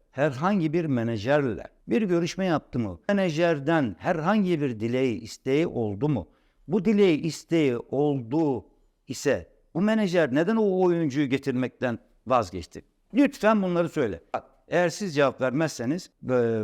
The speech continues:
ben çıkar bunları açıklarım. Kusura bakmayın. Şimdi oradan duysun, buradan yapın bunları. Problem yok. Taraftarı gaza getirin, sosyal medyada birbirlerine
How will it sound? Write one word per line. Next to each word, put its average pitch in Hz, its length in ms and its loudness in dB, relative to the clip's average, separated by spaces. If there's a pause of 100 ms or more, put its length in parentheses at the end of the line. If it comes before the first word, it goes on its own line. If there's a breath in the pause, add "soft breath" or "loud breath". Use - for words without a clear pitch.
ben 139 180 4
çıkar - 420 -2
bunları 123 320 0
açıklarım. 104 520 -6 (360)
Kusura 135 300 -2
bakmayın. 98 380 -2 (360)
Şimdi 196 220 -2
oradan 220 420 4
duysun, 202 340 0
buradan 214 200 2
yapın 233 380 4
bunları. 117 280 0
Problem 226 440 2
yok. 156 160 0 (280)
Taraftarı 180 440 4
gaza 170 240 0
getirin, 160 260 -2
sosyal 170 360 0
medyada 160 360 -2
birbirlerine 160 520 -2